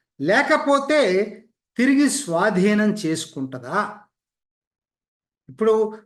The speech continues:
ఒక ప-, ప్రభుత్వాన్ని ఎలా చేయొచ్చు? రేపొద్దున ఈ సబ్సైడ్ అయిన తర్వాత ఇదే ఉంటుందని పాకిస్తాన్ అనుభవాలు మన దగ్గర ఉన్నాయి, బంగ్లాదేశ్ అనుభవాలు కూడా ఉన్నాయి మన దగ్గర.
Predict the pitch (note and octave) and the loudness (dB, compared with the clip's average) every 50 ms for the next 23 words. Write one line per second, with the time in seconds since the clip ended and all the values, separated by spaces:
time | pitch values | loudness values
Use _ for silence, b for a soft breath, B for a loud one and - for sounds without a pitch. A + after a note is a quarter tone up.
0 | - G3+ F#3+ - G3 - G3 G3 F#3+ F#3+ - F#3+ G3+ G3+ A#3 A3+ - B3+ B3 B3 | -10 -8 -4 -4 -4 -2 0 -2 -2 0 0 0 0 0 -2 -4 -2 0 0 2
1 | A#3+ A#3 G#3+ G#3+ B3+ B3+ A#3+ B3 A#3+ A#3+ A#3 A#3 - - C#3+ - - b b b | 2 2 2 2 2 2 4 4 4 2 2 0 -6 -10 -10 -10 -12 b b b
2 | b b b b _ - F#3+ G#3+ G#3+ A3 B3 G#3 A3 B3+ C4 B3+ A3+ - G#3+ G#3 | b b b b _ -2 -2 0 0 0 -2 0 2 2 2 2 0 -2 -4 -4
3 | G#3+ - - C4 B3+ B3 B3+ B3+ A#3+ B3 B3 A#3+ A#3+ A#3+ A#3+ B3+ A#3+ A3+ G#3+ G#3+ | -4 -2 -2 0 2 2 2 0 0 0 0 0 0 0 0 0 -2 -2 0 0
4 | B3+ C4 B3+ A#3 A3+ A#3 A#3 A#3+ A#3+ B3+ B3 B3 A#3+ - - F3+ G#3 G#3+ C#4 C4+ | 2 2 2 2 0 -2 -4 -4 -2 -2 -2 -2 -4 -4 -4 -4 -4 -2 -2 -2
5 | - - C4+ C4+ B3+ A#3 A#3+ A#3+ A3 A#3+ B3+ B3+ B3 A#3+ A#3 A#3 A3 A3+ A3+ A3+ | -2 -2 -2 -2 0 0 0 -2 0 0 2 2 2 0 0 0 0 -2 0 0
6 | A#3+ A#3+ A#3+ A#3+ A#3 G3 C#3+ C3+ C#3 C#3+ E3+ G3+ A#3 B3+ B3 A#3+ B3+ B3 B3 A#3 | 0 0 0 0 -2 -2 -4 -4 -6 -2 0 0 0 0 0 -2 -2 -2 -2 0
7 | A3+ B3 B3+ B3 A#3+ B3 A#3+ A#3+ A#3 A#3+ A#3 A3 G3+ F#3 E3+ F3 E3+ G#3 G#3+ F#3 | 0 0 0 0 0 0 -2 -2 -2 -2 -2 -2 -2 -2 -2 -2 0 0 0 -2
8 | B2 A2+ - | -2 -4 -8